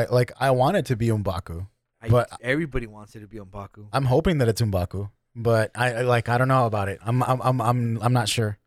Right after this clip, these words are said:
Speaker 1: I just like the fact, the fact that, like I said before, like, like,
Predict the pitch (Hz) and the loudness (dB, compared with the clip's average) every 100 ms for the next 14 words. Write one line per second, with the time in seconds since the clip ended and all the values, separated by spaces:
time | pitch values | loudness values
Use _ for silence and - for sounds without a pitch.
0 | _ 143 185 208 220 202 180 180 147 143 | _ 0 0 2 0 0 0 0 2 2
1 | 156 165 151 135 139 160 143 147 156 143 | 2 2 2 2 2 2 2 0 2 4
2 | 117 117 117 - 120 113 - | 4 2 0 2 4 4 0